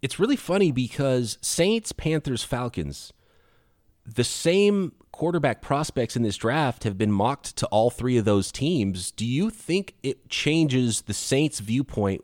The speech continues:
with the power of those two first-round picks that they have saying, "Oh, the quarterback we like, not only do we like them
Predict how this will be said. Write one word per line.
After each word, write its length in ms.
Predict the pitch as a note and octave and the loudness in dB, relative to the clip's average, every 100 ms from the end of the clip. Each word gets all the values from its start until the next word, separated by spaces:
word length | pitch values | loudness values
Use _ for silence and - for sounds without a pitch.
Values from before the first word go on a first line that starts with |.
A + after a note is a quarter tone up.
| - | -6
with 380 | G2+ A2 - - _ _ _ _ _ _ _ _ - | -4 -4 -6 -20 _ _ _ _ _ _ _ _ -14
the 200 | G#2 A2 | -2 -2
power 420 | - B2+ D#3+ E3 | 0 2 4 4
of 140 | B2+ | 2
those 180 | A2 A2+ | 2 0
two 180 | - B2 | 0 -2
first-round 440 | - B2 - G#2+ | 2 0 2 2
picks 200 | - A#2 | 2 -2
that 120 | - B2+ | -2 -2
they 120 | B2+ | 0
have 260 | C3 C3 | 0 -2
saying, 580 | - - A2+ G2+ G2 - - _ _ _ _ _ - | -4 -2 0 0 -2 -8 -20 _ _ _ _ _ -10
"Oh, 220 | A2+ G2+ | -8 -8
the 100 | F#2 | -8
quarterback 520 | - F3+ F3+ B2+ - | -2 0 2 0 0
we 160 | B2 A#2 | 0 2
like, 440 | B2+ C3+ G2+ - | 2 2 0 -2
not 160 | C3+ F3 | 0 4
only 140 | D#3 | 6
do 100 | B2 | 6
we 120 | B2+ | 6
like 260 | A2 D#3+ - | 6 2 4
them 240 | A2 G2 | 2 2